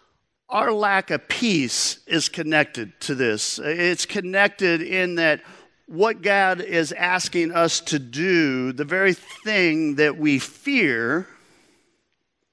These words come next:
is actually the way we find peace in, in our lives. I mean, why, why are we afraid o-,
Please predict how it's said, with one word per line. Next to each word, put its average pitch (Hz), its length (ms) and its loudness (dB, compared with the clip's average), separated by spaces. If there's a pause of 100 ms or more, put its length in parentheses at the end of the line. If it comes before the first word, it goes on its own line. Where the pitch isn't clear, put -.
(560)
is 170 160 -6
actually 170 380 0
the 143 100 -4
way 143 140 2
we 131 160 0
find 120 300 -4
peace - 600 -8
in, 131 200 -8
in 131 100 -6
our 123 160 -4
lives. 131 540 0 (580)
I - 40 -12
mean, 190 160 0
why, 214 200 0
why 220 280 0
are 254 60 2
we 247 220 -4
afraid 156 880 -2
o-, - 40 -6